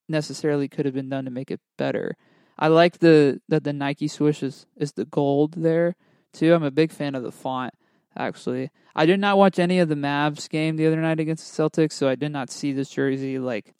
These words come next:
on the court, like, in real life, and I'm glad I didn't 'cause it was a terrible game for the Mavs. But in the pictures that I've seen, it looks good, like, on Jason Tatum and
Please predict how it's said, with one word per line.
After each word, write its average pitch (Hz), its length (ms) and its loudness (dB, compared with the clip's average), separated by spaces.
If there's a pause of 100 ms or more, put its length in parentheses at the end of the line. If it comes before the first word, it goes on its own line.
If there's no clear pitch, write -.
on 139 180 -4
the - 80 -10
court, 147 360 0
like, 135 220 -6
in 139 100 -10
real 127 140 -2
life, 143 260 -2
and 143 80 -10
I'm 123 80 -10
glad 135 220 -4
I - 20 -8
didn't 160 280 -4
'cause 143 180 -8
it 123 80 -4
was 113 100 -10
a 151 60 -10
terrible 131 340 -6
game 123 180 -14
for 156 120 -10
the 147 100 -8
Mavs. 139 380 -8 (100)
But 156 320 2
in 147 140 -6
the 131 80 -8
pictures 175 400 2
that 147 120 0
I've 127 140 -4
seen, 147 240 -6
it 139 80 -4
looks 135 460 -4 (260)
good, 120 460 -2 (100)
like, 123 300 -6
on 123 320 -10
Jason 127 320 -8
Tatum 127 400 -8
and 113 220 -14